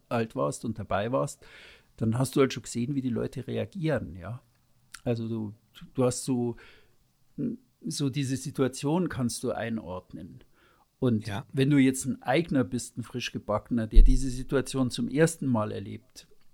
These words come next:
Speaker 1: da hilft ihm die Kenntnis seines Boots gar nicht, sondern er wird dastehen und sagen, "Oh, was mach ich denn jetzt?" Ja.
Speaker 2: Mhm.
Speaker 1: Also
Speaker 2: Ja,
Speaker 1: es,
Speaker 2: ich, äh,
Speaker 1: es,
Speaker 2: bin da bei dir.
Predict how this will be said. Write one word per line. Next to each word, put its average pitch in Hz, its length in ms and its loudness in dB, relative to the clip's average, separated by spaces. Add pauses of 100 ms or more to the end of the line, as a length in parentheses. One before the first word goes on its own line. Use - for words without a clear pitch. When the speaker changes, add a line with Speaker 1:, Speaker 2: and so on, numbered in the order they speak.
(100)
Speaker 1:
da 123 180 0
hilft 131 300 -6
ihm 135 100 -2
die 123 100 -2
Kenntnis 123 480 -6
seines 120 300 -4
Boots - 400 -12
gar 117 280 0
nicht, 135 280 -4
sondern 110 300 -6
er 110 120 -10
wird - 160 -12
dastehen 110 460 -6
und 127 80 -6
sagen, 127 360 -6
"Oh, 120 180 -6
was 101 160 -8
mach 131 180 -4
ich 147 80 -4
denn 98 80 -4
jetzt?" - 260 -14 (720)
Ja. 104 180 -2
Speaker 2:
Mhm. 104 300 -2 (720)
Speaker 1:
Also 107 380 -4
Speaker 2:
Ja, 110 200 2
Speaker 1:
es, 151 100 0
Speaker 2:
ich, 165 320 -4
äh, 151 60 0
Speaker 1:
es, 131 80 2
Speaker 2:
bin 151 140 4
da - 100 -4
bei 127 160 2
dir. 98 220 -2